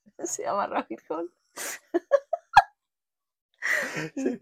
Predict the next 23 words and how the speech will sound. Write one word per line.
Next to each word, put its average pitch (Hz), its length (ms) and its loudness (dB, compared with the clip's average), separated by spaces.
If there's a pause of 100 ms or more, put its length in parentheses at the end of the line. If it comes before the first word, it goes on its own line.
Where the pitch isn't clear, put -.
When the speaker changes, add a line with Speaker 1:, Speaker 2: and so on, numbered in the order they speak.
(240)
Speaker 2:
y 208 80 -8
se 190 140 0
ve 208 220 6
el 190 160 8
emblema, 190 440 6
en 220 60 0
lugar 190 200 6
de 190 120 8
verse 196 420 4
un 180 80 -2
conejo - 480 2
Speaker 1:
<laughs> - 0 -
Es 302 140 4
el 240 160 2
Speaker 2:
saltando, 208 160 6
Speaker 1:
culo. 208 120 8
Speaker 2:
se 180 220 6
ve 233 80 8
el 196 120 6
conejo - 360 4
saltando 247 520 4 (180)
desde 214 360 10
atrás. - 720 2